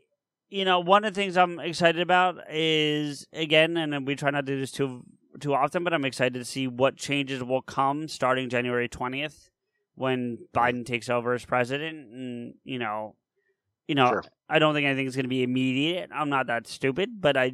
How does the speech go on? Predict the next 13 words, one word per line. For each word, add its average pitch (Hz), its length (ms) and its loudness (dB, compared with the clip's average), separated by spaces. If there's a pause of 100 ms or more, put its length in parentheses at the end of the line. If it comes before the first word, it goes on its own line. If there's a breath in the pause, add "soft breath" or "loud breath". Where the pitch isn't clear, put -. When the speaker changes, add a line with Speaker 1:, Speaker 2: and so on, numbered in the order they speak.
(160)
Speaker 1:
I 135 140 -6
do 135 260 0
think 131 240 -4
there's 127 140 -2
gonna 131 120 -4
be 123 100 -2
some 123 200 -4
long-term 123 480 0
positivity, 131 840 0
and 135 120 -6
I, 123 140 0
and 120 280 -8
I, 120 360 -2